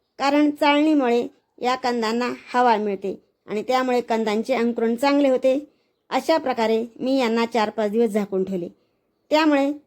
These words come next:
प्रत्येक कंदांना असे अंकुर फुटलेले आहेत, चोहू बाजूनी अंकुर फुटलेले आहेत. आणि असे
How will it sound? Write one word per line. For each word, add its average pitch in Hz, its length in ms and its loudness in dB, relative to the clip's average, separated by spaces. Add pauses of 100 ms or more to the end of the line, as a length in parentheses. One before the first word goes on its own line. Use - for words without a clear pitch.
(280)
प्रत्येक 320 560 -2
कंदांना 226 500 0 (500)
असे 240 220 -2
अंकुर 233 500 0
फुटलेले 196 340 -4
आहेत, 180 200 -6 (1040)
चोहू 285 280 4
बाजूनी 233 420 0
अंकुर 226 340 -2
फुटलेले 240 300 -4
आहेत. 262 200 -2 (340)
आणि 247 220 0
असे 269 300 0